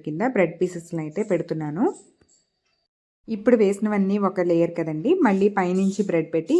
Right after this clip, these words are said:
ఇంకో లేయర్ వేస్తున్నాను. మీకు ఇలాగా ఇంకా ఎక్కువగా కావాలి అంటే ఒక త్రీ ఫోర్ లేయర్స్ కూడా వేసుకోవచ్చు. ఈ డిజర్ట్ ఏంటంటే,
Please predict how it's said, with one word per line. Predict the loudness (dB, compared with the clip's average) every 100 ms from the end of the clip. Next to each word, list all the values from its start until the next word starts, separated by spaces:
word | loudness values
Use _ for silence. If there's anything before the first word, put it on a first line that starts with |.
| 4
ఇంకో | 4 2
లేయర్ | 4 2 0
వేస్తున్నాను. | -2 -4 -8 -4 -2 -4 -8 _ _ -4
మీకు | 0 2
ఇలాగా | 2 2 2 2
ఇంకా | 4 2 2
ఎక్కువగా | 2 2 2 0
కావాలి | 0 0 0 -2
అంటే | -4 -2
ఒక | -2 0
త్రీ | 0 2
ఫోర్ | 0 2
లేయర్స్ | 2 0 -4
కూడా | -2 0 0
వేసుకోవచ్చు. | -4 -4 -8 -8 -2 -2 -2 -6 -20 -20 _
ఈ | 0 2
డిజర్ట్ | 2 0 0 0
ఏంటంటే, | -2 -2 -4 0